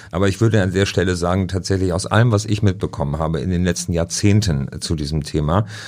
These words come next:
und erlauben Sie mir, dass ich mir als schwuler Mann ein-, eine ge-, ein-, eine gewisse Erfahrungsexpertise da auch, ähm, äh, ist es tatsächlich so, dass, ähm, wenn mit an Sicherheit grenzender Wahrscheinlichkeit ausgeschlossen werden kann, dass es zu Infektionen kommt,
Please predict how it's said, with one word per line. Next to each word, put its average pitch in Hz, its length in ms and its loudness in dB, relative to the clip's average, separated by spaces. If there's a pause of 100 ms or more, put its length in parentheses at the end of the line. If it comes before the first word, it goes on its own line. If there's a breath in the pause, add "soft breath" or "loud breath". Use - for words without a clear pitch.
(120 loud breath)
und 92 140 0
erlauben 95 260 4
Sie 104 80 6
mir, 101 140 6
dass 101 160 0
ich 90 120 0
mir 92 120 2
als 87 100 -2
schwuler 101 300 2
Mann 92 180 2
ein-, 87 200 -2
eine 90 240 0
ge-, 82 200 -4
ein-, 92 160 -2
eine 87 240 -2
gewisse 90 300 0
Erfahrungsexpertise 80 880 0
da 73 140 -2
auch, - 160 -6 (400 loud breath)
ähm, 87 200 0
äh, 90 200 -6
ist 98 120 0
es 98 140 2
tatsächlich 101 480 0
so, 95 220 2 (320 loud breath)
dass, - 260 2
ähm, 85 320 -2
wenn 98 380 4
mit 104 180 2
an 101 140 4
Sicherheit 113 300 4
grenzender 107 360 2
Wahrscheinlichkeit 90 600 2
ausgeschlossen 90 600 0
werden 80 220 0
kann, 85 180 2
dass 85 180 2
es 92 100 -6
zu - 100 -2
Infektionen 80 600 0
kommt, 73 340 -6